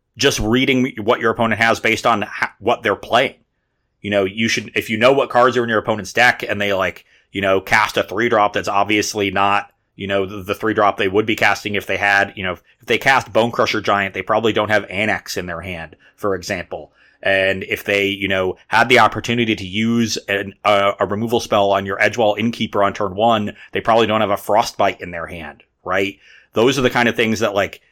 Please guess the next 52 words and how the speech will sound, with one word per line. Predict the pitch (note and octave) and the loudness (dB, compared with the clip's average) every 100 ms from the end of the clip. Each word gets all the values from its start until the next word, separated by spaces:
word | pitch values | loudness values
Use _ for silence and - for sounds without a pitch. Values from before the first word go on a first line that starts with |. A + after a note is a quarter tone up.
| _ - | _ -4
you | A2+ | -2
should | C3 - | 0 0
put | C#3+ A#2+ | 0 0
yourself | A#2 A#2+ A2+ A#2 | 0 4 2 2
in, | G2+ A2 | -6 -2
in | G#2+ | 0
their | G#2+ G2+ | 2 0
shoes | F#2+ A#2+ B2+ A#2 | 0 0 0 0
a | |
lot | G#2 G2+ | 0 0
of | F#2+ | -2
the | |
time | G#2+ G2+ G2 | -2 0 0
and | F#2+ | -2
say, | - G#2+ | -2 0
like, | G2 F#2 - - | 0 -4 -10 -2
"If | B2+ - | 0 2
I | C3+ A#2 | 0 2
had | B2 A#2 | 2 2
card | - A#2 A2+ A2 G2 - | 2 2 4 2 -2 0
X, | A2+ - - - - - | 0 0 -6 -12 -14 -6
would | G#2+ A#2 | 2 6
I | A#2 A2 | 6 4
have | G#2 | 2
played | - G#2+ A2+ | 0 2 2
it | B2+ | 2
in | G#2+ | -2
any | - G#2+ | -4 -2
of | G#2 | -2
these | G2 G2 | -2 -6
spots?" | - - A2 D3+ - - - - | -6 -2 0 0 -4 -8 -12 -8
And | G#2 | -4
if | G2+ | 0
they | G#2+ | 0
ha-, | G2 - | 0 -2
if | A2 G2 | -2 0
tha-, | G#2+ - | 0 0
that's | G2+ A2 - | 2 2 2
true, | - C3 C3 B2+ B2 - - | -2 -2 0 0 -2 -6 -10
if | G#2+ | -4
you | A#2 | 0
can | D#3 | 2
say, | D3 | 2
"I | C3 B2 | 6 6
would | B2+ | 6
have | A#2+ - | 2 0
played | A#2+ A2+ | 0 0
it | G#2 | -2
in | G#2 | -2
these | A2 - | -4 -4
three | G#2 G#2 | -4 -4
spots," | - B2+ B2 A#2 - | 0 2 2 2 -4